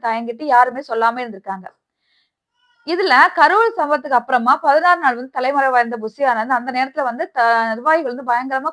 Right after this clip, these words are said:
கொந்தளிச்சு இவரை வந்து பதவியில இருந்து நீக்கணும் அப்படிமா சொல்லிருக்காங்க. பதினாறு நாட்களுக்கு அப்புறமா இவர் வந்து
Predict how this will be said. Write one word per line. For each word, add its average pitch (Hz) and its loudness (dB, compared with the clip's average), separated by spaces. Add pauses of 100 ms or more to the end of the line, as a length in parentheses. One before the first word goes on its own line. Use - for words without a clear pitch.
கொந்தளிச்சு 233 -6
இவரை 240 -2
வந்து 254 -8
பதவியில 262 0
இருந்து 254 -8
நீக்கணும் 247 -2
அப்படிமா 226 -4
சொல்லிருக்காங்க. 196 -8 (960)
பதினாறு 392 6
நாட்களுக்கு 285 2
அப்புறமா 233 2
இவர் 277 0
வந்து 233 -4